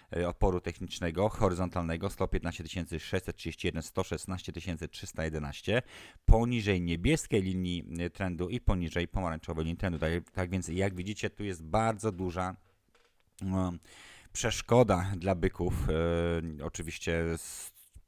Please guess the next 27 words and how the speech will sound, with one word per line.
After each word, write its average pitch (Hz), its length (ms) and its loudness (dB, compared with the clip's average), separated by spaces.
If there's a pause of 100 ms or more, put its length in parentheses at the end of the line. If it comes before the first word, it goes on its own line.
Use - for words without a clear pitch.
punktu 90 240 -2
widzenia 85 260 0
czysto - 240 -6
technicznego, 98 540 0
tak? - 240 -8 (540)
E, 92 420 0
do 87 220 2
pokonania 135 500 6
jest 95 140 -2
ta 98 80 -2
przeszkoda, 98 640 0
jak 104 200 0
najbardziej, 90 440 2
jak 107 200 0
każda 92 340 6
zresztą, 87 440 -4
natomiast 104 500 -2
będzie 101 360 2
ona, 101 260 4 (300)
no, 101 520 2
niestety, 101 360 -2
ale 104 120 2
konsumowała 101 720 2
bardzo 101 360 2
dużą 95 280 0
ilość 95 300 0
energii 107 500 0